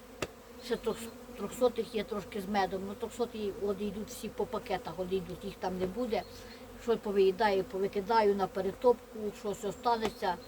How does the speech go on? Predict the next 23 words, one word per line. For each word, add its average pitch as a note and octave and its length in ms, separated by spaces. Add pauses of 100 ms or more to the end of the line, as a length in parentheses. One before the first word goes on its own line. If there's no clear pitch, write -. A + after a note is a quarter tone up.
(260)
а A3+ 80
ті A#3 140
трошки G#3+ 300
понабирають G3+ 640
сили, A#3 260
будемо G3 260
викидати G3+ 460
на F#3+ 120
перетопку G#3+ 640
і G3+ 40
будемо G3 220
ставити. F#3 360
Вощина A#3 400
є, B3+ 280 (320)
рамки G#3 520 (280)
нові G#3+ 300
є, C4 260 (300)
не A3 100
буде, A3 360 (220)
привезу, G#3 340
поїду. G#3+ 500 (1000)
Отакі A#3+ 380
трошки, G#3+ 400